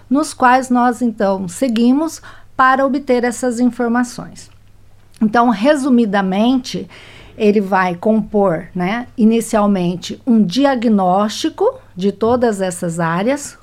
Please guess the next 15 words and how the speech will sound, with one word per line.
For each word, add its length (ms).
como 280
a 60
secretária 840
Beatriz, 640
é, 200
colocou, 720
e 120
esse 340
diagnóstico, 920
então, 260
nós 320
faremos 500
todo 360
o 20
levantamento 1200